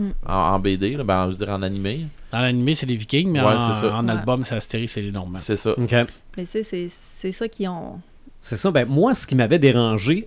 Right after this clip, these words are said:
Speaker 4: entre le un et le deux, ok ? Le un, les personnages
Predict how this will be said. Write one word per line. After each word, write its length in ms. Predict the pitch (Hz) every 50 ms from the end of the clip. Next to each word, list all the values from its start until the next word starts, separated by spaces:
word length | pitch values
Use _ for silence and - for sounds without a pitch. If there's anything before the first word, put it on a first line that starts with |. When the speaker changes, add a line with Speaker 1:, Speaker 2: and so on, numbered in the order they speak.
| - -
Speaker 4:
entre 360 | 143 151 160 175 - - 131
le 120 | 117 - - -
un 200 | 160 185 208 - -
et 120 | 156 135
le 120 | 117 113 107
deux, 280 | 92 98 127 131 123 - - - - - -
ok ? 160 | 170 - - 156 180 196 - - - - - -
Le 240 | - 107 110 117 127 - - -
un, 260 | 151 185 233 294 302 - _ _ _ - - - - _ _ - - -
les 240 | 113 117 117 123 117
personnages 960 | - - - - - - - 165 165 175 185 220 254 262 226 190 147 127